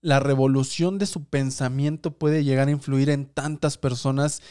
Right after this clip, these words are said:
y a inspirar a tantas personas. Y es el mismo caso que tenemos ahorita con Jeff Bezos. Este hombre... Eh, un hombre de negocios que nació de una madre muy joven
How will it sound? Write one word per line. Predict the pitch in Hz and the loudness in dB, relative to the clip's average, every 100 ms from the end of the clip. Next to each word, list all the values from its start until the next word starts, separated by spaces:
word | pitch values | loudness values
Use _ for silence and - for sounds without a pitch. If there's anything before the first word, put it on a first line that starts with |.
| - | -4
y | 160 | 4
a | |
inspirar | 143 139 - 143 135 170 | 4 4 -2 0 2 4
a | 190 | 4
tantas | 160 160 160 | 2 0 -2
personas. | - 131 127 135 147 214 - - - | -2 -4 -2 -2 0 -2 -6 -20 -8
Y | - 170 | 4 6
es | 190 220 | 6 0
el | 202 185 175 | -4 -4 -6
mismo | 180 190 175 | -10 -12 -10
caso | 185 180 | -10 -10
que | 170 | -14
tenemos | - 151 165 160 | -8 -4 -2 2
ahorita | 147 147 147 151 | 4 4 2 0
con | 135 135 | 2 2
Jeff | 135 143 | 4 4
Bezos. | 139 165 151 131 - - - - - | 4 2 2 -4 -6 -20 -20 -20 -4
Este | 165 - 175 | -2 2 2
hombre... | 170 175 175 196 - _ _ | 4 4 4 4 0 _ _
Eh, | 156 147 139 135 - _ _ - | -10 -8 -6 -8 -12 _ _ -4
un | 160 | 2
hombre | 151 151 | 4 4
de | 135 | 2
negocios | 123 123 135 - 190 - - _ | 2 0 0 0 -4 -4 -14 _
que | - 135 131 131 127 | -2 0 2 0 -4
nació | 127 131 135 131 - 156 160 170 233 _ _ _ - 143 170 _ _ | -6 -6 -4 -6 -6 -2 2 2 0 _ _ _ -18 -16 -16 _ _
de | 147 | 2
una | 156 | 2
madre | 160 156 151 | 2 2 2
muy | 151 160 | 4 2
joven | 165 156 151 208 285 | 2 2 2 0 -6